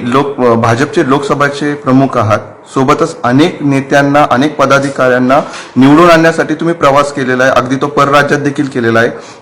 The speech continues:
मावळ लोकसभेचे-, लोकसभेमध्ये देखील तुम्ही प्रवास केला होता, तुमच्याकडे त्याची सर्व गणितं होती. अशा वेळी ही गणितं मांडण्यास उशीर झाला का? किंवा,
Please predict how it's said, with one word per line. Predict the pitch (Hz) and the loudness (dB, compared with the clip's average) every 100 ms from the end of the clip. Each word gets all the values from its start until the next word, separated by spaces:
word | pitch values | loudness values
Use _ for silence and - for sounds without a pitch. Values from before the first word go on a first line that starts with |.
| - | 0
मावळ | 120 139 185 | 4 4 4
लोकसभेचे-, | 180 175 175 175 151 131 | 2 0 -2 -2 -2 0
लोकसभेमध्ये | 147 160 165 160 160 156 | 0 0 0 2 2 2
देखील | 156 160 151 | 0 0 0
तुम्ही | 156 | 0
प्रवास | 156 147 147 | 4 2 2
केला | 147 147 | 0 2
होता, | 139 139 | 2 0
तुमच्याकडे | 139 135 139 143 143 | -2 0 0 0 -2
त्याची | 139 139 | -4 -6
सर्व | - 143 | -2 0
गणितं | 143 135 147 156 | 2 4 4 4
होती. | 135 - 131 - - - | 0 0 -8 -10 -12 0
अशा | 135 190 | 2 4
वेळी | 190 202 | 4 2
ही | 202 | 2
गणितं | 165 175 196 180 | 4 4 2 4
मांडण्यास | 160 156 175 175 - | 4 4 2 0 -2
उशीर | 147 143 190 | -4 0 2
झाला | 170 131 123 | 4 4 2
का? | 120 123 | 4 0
किंवा, | 123 165 185 | 2 0 2